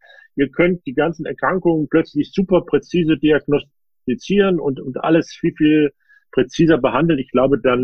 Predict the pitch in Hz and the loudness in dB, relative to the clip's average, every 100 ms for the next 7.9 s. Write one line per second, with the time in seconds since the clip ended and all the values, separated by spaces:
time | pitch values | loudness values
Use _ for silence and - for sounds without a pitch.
0 | 123 120 120 120 117 117 110 110 120 120 | -2 -2 0 2 0 -2 -6 -6 -4 -4
1 | 110 107 113 117 110 - 110 104 - 95 | -6 -4 -2 -2 -4 -4 -4 -2 -4 -10
2 | 92 110 135 - 156 156 147 139 147 - | -4 0 0 0 -2 -2 -2 0 0 -2
3 | _ 156 151 151 151 - 131 127 117 120 | _ -8 -4 -4 -6 -2 0 0 -2 -2
4 | 123 147 110 120 131 - 135 139 120 117 | 0 0 0 0 0 -2 -2 0 2 0
5 | 131 143 139 _ _ _ _ _ _ _ | 0 -2 -10 _ _ _ _ _ _ _
6 | - 123 123 123 113 123 131 117 - 139 | -2 2 2 2 2 0 0 -2 -2 -2
7 | 143 123 117 - 113 98 - - 78 | 0 -2 -2 -2 -2 -2 -6 -12 -16